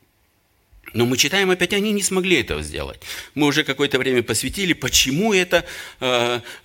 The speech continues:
почему? Не потому, что они физически просто не могли его схватить вот так. Они это много раз делали. Да и хватали, наверное, э, всяких мошенников или кто там приходил. Они с ними быстро разбирались. Но здесь они, они бессильно оказались. Почему? Потому что ответ прост, потому что Бог не допустил им, да?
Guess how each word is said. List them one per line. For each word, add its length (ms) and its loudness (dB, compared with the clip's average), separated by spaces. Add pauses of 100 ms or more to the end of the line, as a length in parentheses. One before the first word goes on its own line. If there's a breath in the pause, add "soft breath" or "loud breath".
(100)
почему? 300 4
Не 100 4
потому, 260 0
что 140 2
они 160 4
физически 520 2
просто 260 -2
не 80 2
могли 240 2
его 120 2
схватить 440 0
вот 140 -4
так. 200 -2 (320 loud breath)
Они 240 4
это 140 2
много 260 4
раз 180 0
делали. 360 2
Да 100 0
и 60 2
хватали, 420 0
наверное, 420 2 (300 loud breath)
э, 200 4
всяких 360 2
мошенников 600 2
или 120 2
кто 160 0
там 160 0
приходил. 560 2 (340 loud breath)
Они 280 2
с 100 2
ними 160 4
быстро 380 2
разбирались. 600 0
Но 120 0
здесь 280 -2
они, 300 -2 (220 loud breath)
они 180 2
бессильно 540 2
оказались. 480 -2
Почему? 560 -2 (460 loud breath)
Потому 360 -2
что 180 -2
ответ 300 -2
прост, 300 0
потому 280 -4
что 160 -2
Бог 360 -2
не 200 0
допустил 680 -4
им, 320 -4
да? 180 -8